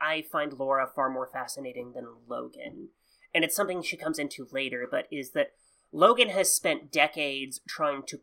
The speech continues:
clean the blood from his hands because he feels guilty over what he did. Laura has eventually, after this, comes to accept that it was never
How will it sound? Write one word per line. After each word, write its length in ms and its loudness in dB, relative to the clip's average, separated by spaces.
clean 480 -8
the 80 -2
blood 420 -2
from 220 -6
his 240 -10
hands 340 -10
because 280 -10
he 160 -10
feels 280 -8
guilty 480 -8
over 300 -2
what 180 -6
he 100 -12
did. 140 -2
Laura 540 6
has 300 -4
eventually, 600 0
after 340 4
this, 200 -6
comes 200 -2
to 60 -2
accept 440 -2
that 160 -2
it 100 -6
was 160 -6
never 440 0